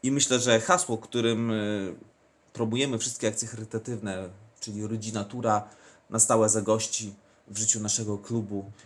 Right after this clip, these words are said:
Będziemy mogli dalej je kontynuować, a przypomnijmy, mamy też z naszego miasta, w zasadzie spod Bielska, Filipka, chorego na S M A,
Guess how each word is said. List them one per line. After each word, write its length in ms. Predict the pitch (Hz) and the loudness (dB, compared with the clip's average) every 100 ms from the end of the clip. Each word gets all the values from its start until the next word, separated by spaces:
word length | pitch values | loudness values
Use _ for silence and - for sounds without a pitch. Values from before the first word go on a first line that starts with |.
| - | -6
Będziemy 320 | 110 107 107 | -2 0 0
mogli 480 | 104 101 98 101 98 - _ _ - | 0 -2 -4 -6 -8 -14 _ _ -2
dalej 340 | 107 104 104 | 2 2 0
je 80 | 101 | -2
kontynuować, 720 | 104 95 98 98 104 101 98 | -6 -8 -6 -2 -2 -2 -4
a 40 | 104 | -2
przypomnijmy, 800 | - 104 98 101 98 95 95 92 - 104 | -4 -4 -6 -4 -4 -6 -8 -12 -12 -2
mamy 320 | 104 101 101 | 0 2 0
też 600 | 104 - - - - 101 | -2 -2 -2 -4 -6 -8
z 140 | 101 101 | -8 -6
naszego 320 | 104 104 95 | -6 -8 -8
miasta, 560 | 98 98 - 92 90 92 101 | -8 -4 -4 -2 -4 -6 -12
w 40 | |
zasadzie 240 | 98 98 95 | -10 -6 -8
spod 300 | - 104 98 | -6 -8 -4
Bielska, 480 | 101 101 - 92 | -4 -2 -4 -4
Filipka, 540 | 92 104 107 107 95 87 | -6 -8 -8 -8 -8 -8
chorego 420 | - 98 95 98 | -6 -8 -6 -6
na 140 | 95 | -4
S 160 | 98 - | 0 0
M 160 | 95 104 | 0 0
A, 240 | 98 | 0